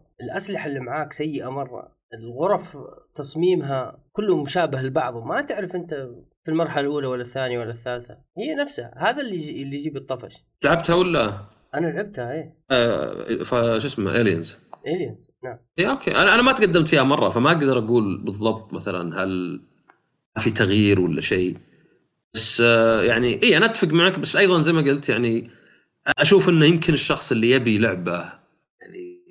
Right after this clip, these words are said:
Speaker 2: أكشن خالص، يمكن تجوز اللعبة، يعني. لأن،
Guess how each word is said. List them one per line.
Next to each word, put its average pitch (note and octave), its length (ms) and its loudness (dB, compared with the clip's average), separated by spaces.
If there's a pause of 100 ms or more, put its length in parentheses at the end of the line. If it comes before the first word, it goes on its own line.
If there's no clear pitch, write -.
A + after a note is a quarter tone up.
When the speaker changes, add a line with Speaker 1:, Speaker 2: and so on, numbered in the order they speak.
(320)
Speaker 2:
أكشن - 340 -6
خالص، A2+ 540 0
يمكن D#3 200 0
تجوز G2+ 320 0
اللعبة، E2 340 -6
يعني. - 240 -14 (540)
لأن، B2+ 180 4